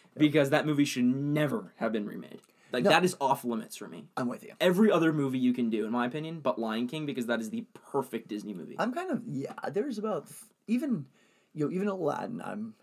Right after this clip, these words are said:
Speaker 1: I had a lot of qualms about, and, and I like the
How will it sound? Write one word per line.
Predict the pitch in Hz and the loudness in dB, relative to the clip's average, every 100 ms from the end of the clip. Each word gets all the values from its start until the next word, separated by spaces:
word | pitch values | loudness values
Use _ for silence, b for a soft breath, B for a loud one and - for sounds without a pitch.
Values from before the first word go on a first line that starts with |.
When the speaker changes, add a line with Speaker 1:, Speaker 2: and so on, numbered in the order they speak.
| b - | b -6
Speaker 1:
I | 104 | -4
had | 101 | -4
a | 104 | -6
lot | 98 90 | -8 -8
of | 95 - _ _ _ _ _ _ - | -10 -14 _ _ _ _ _ _ -20
qualms | - 104 80 95 | -8 -8 -8 -12
about, | 110 - - 123 | -10 -8 -8 -6
and, | 135 - | -8 -6
and | 147 | -2
I | 156 | -2
like | 156 139 127 | 0 -2 -2
the | 117 | -10